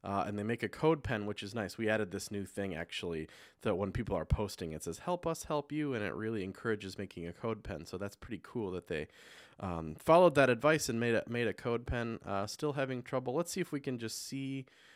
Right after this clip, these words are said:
um, what the kind of the problem is. I already kind of see some problems in the code here when you see,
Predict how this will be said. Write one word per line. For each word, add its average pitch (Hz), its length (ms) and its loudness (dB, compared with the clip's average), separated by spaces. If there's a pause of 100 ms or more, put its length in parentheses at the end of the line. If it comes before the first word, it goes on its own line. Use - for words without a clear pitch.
(160)
um, 107 520 -4 (140)
what 117 300 -6
the 113 80 2
kind 113 300 0
of 104 180 -2
the 95 80 -6
problem 107 500 0
is. 107 380 -4 (380)
I 143 100 8
already 196 300 10
kind 175 260 4
of 160 80 2
see - 180 0
some 127 200 0
problems 139 400 4
in 113 60 -2
the 110 60 0
code 139 280 2
here 117 140 2
when 110 100 2
you 117 140 0
see, 131 420 0